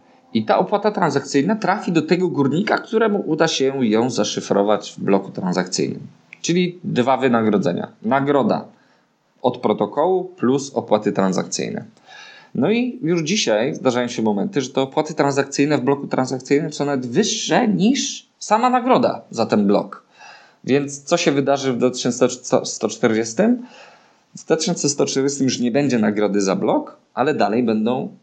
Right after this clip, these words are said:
opłaty transakcyjne za te transakcje jako wynagrodzenie dla górników. Więc dalej będzie Bitcoin kopany, tylko już nie będzie tych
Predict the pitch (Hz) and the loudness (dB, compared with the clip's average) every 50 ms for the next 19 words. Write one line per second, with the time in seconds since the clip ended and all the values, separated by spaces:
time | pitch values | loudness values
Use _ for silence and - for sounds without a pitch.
0 | _ _ _ - 170 - 233 233 - - 151 147 143 143 151 151 190 185 - - | _ _ _ -4 -2 0 0 0 0 0 -2 -2 0 0 0 0 -2 -6 -2 0
1 | 247 220 170 117 104 90 101 98 - 110 98 - 98 98 95 92 92 92 - - | 2 2 2 2 2 2 0 2 2 0 0 0 0 0 0 0 -2 -4 -4 -6
2 | - 78 80 73 - - - - 87 - 90 92 98 92 92 90 90 95 90 90 | -4 -4 -4 -4 -8 -10 -10 -10 -4 -2 0 0 2 0 0 0 -2 -2 -2 -2
3 | 90 87 87 85 - - 90 95 90 - - 87 - - - - - - _ - | -4 -4 -4 -6 -6 -8 -6 -6 -6 -6 -6 -8 -8 -8 -10 -10 -10 -18 _ 0
4 | - 131 156 160 156 - - - - - - - - - _ - - _ - - | 2 4 4 4 2 -2 -8 -10 -14 -16 -16 -18 -20 -20 _ -20 -20 _ -20 -12
5 | _ - - - 160 190 190 180 170 135 131 139 139 120 131 127 110 113 113 - | _ -4 0 0 2 2 2 2 2 2 0 0 0 0 0 0 0 0 -2 0
6 | - 117 123 117 - 123 - - 110 123 160 196 226 214 - 113 110 - - 151 | 0 0 0 2 2 0 2 4 2 2 4 2 0 0 -2 -4 -4 0 0 0
7 | 139 135 - 131 120 117 139 143 131 143 135 139 - 110 107 107 107 - | 0 0 -2 -2 0 2 2 2 2 2 0 2 2 0 0 0 -2 -10